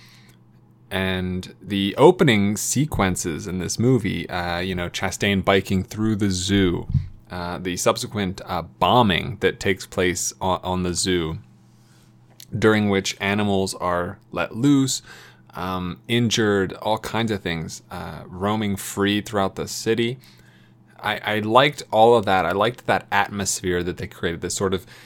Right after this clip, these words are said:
hysteria that sets in, this panic, uh, that ensues.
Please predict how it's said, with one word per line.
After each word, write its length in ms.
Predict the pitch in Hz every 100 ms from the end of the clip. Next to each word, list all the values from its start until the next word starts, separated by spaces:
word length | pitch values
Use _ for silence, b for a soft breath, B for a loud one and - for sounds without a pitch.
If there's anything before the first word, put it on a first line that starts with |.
| B -
hysteria 1040 | 110 - - - 104 107 92 82 80 - - -
that 200 | 95 - - -
sets 420 | - - 90 -
in, 240 | 90 85 87
this 220 | 85 - -
panic, 680 | - 101 95 76 - - - _ _
uh, 220 | - - 98
that 120 | - 92
ensues. 640 | 85 - 117 101 78